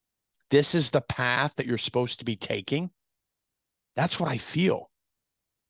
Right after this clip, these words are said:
Hopefully you feel that. And if you don't, you will through different things that we've talked about,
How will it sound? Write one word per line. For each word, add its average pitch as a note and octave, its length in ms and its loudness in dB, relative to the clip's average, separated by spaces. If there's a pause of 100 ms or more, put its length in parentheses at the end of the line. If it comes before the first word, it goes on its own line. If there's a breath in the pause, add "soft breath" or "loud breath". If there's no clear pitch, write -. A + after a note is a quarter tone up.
(420)
Hopefully F3 340 4
you G3+ 160 6
feel A#2 320 2
that. G#2+ 220 2
And E3 120 4
if C3 120 0
you C#3+ 80 2
don't, F#3+ 340 2
you D#3 120 -4
will C#3+ 540 2 (1160)
through C3 280 -4
different D3+ 400 0
things D3+ 260 -2
that B2+ 140 0
we've A#2+ 160 -8
talked - 380 -4
about, - 280 -6